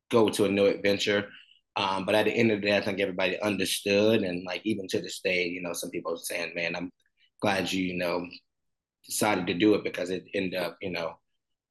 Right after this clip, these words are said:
being a great thing for me in the long run. Here I am thirteen years later, still in the cheer industry, but, um,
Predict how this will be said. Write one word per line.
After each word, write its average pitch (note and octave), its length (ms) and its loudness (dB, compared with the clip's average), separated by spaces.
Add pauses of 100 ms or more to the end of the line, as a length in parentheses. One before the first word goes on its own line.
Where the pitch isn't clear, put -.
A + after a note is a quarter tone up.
being G2 160 4
a F2 80 -2
great G2+ 280 0
thing G2 180 -2
for F#2+ 60 -6
me F#2+ 100 -2
in F2+ 60 -2
the F2 80 -6
long F#2+ 240 2
run. F#2 200 0
Here G2 180 0
I G2 100 0
am F#2+ 160 -2
thirteen G#2 360 0
years F#2 240 0
later, G2 220 2
still F#2+ 580 0
in G2+ 140 0
the F#2 100 -2
cheer F#2+ 260 0
industry, F2+ 480 -2
but, F2 200 -8
um, E2 200 -10